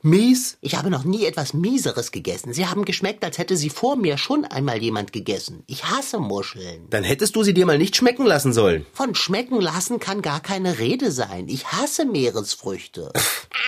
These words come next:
Speaker 1: Ach, was soll's, ist ja nicht so schlimm. Die Dinger wollte ich ja sowieso nicht haben.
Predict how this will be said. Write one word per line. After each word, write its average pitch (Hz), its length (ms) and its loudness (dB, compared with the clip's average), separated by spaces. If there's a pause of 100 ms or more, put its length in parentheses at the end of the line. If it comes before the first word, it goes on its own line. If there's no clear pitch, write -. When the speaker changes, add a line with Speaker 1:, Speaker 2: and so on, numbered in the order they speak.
(280)
Speaker 1:
Ach, 165 120 2
was 135 140 0
soll's, 95 240 2
ist 104 80 -4
ja 104 80 0
nicht 92 120 0
so 90 80 -4
schlimm. 82 280 -4 (920)
Die 117 80 -10
Dinger 123 240 4
wollte 113 160 6
ich 107 80 0
ja 107 40 4
sowieso 95 320 0
nicht 113 200 2
haben. 80 340 -2